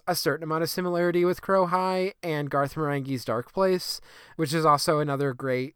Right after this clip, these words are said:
like, comedy series that I, I love a ton.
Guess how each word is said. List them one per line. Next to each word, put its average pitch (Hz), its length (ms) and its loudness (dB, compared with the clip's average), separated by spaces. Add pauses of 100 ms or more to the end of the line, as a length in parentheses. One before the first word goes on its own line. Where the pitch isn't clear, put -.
like, 127 400 -6 (800)
comedy 151 420 0
series 165 640 0
that 147 140 -2
I, 139 280 0
I 151 140 0
love 139 240 -2
a 170 60 0
ton. 190 400 -4